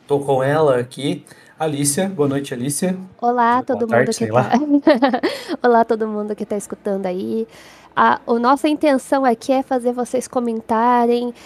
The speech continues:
Speaker 2: é, tirarem dúvidas ou, ou, é, criar teorias com a gente aqui do que pode acontecer, até porque tudo na ficção ali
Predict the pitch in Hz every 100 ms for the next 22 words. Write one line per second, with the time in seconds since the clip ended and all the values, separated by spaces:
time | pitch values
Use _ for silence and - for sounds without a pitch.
0 | - - 233 226 220 - 233 208 208 190
1 | 220 254 240 233 220 240 226 214 208 -
2 | 185 170 - - - 247 247 214 208 -
3 | 214 196 190 175 - - 254 247 285 294
4 | 247 220 226 - - 202 214 208 - 170
5 | - 226 214 196 - 202 190 180 185 -
6 | - 233 240 240 220 220 214 220 220 -
7 | 240 262 262 - - - - - 277 294
8 | 285 285 - 220 226 - 233 - - 240
9 | 233 214 220 247 269